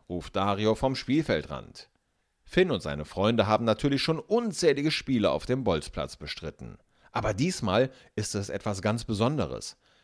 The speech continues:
Es fühlt sich ein bisschen an wie die Atmosphäre bei einem Heimspiel der Fortuna. Und das liegt an den Ultras. Sie feuern die Mannschaften lautstark an, feiern jedes Tor und stimmen immer wieder Gesänge an. Das spornt Finne so an,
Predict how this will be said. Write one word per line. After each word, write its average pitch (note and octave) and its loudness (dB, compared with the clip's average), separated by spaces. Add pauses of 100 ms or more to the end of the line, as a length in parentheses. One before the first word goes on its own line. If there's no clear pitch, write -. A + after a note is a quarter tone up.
Es A2+ 0
fühlt G#3+ 4
sich A#2+ 0
ein F#2 -4
bisschen D#3+ 0
an E3 -2 (240)
wie G#2 -2
die A#2 2
Atmosphäre C3+ 2 (180)
bei E2 -8
einem F#2 -4
Heimspiel A#2 0
der A2+ 4
Fortuna. A#2 -6 (340)
Und F2 -6
das A2+ 2
liegt C3 0
an C3 0
den C#3+ 2
Ultras. D#3+ 0 (180)
Sie G2+ -4
feuern E3 4
die G#2+ 4
Mannschaften B2 2 (100)
lautstark G2 0
an, D#2 -6 (240)
feiern C3+ 4
jedes F#3 4
Tor F3 0
und D2+ -10
stimmen B2 4
immer F#2+ -2
wieder D#2+ -4
Gesänge F2 0
an. - -16 (600)
Das C#2+ -8
spornt A2 -2
Finne C3+ 2
so C3+ 4
an, D3 0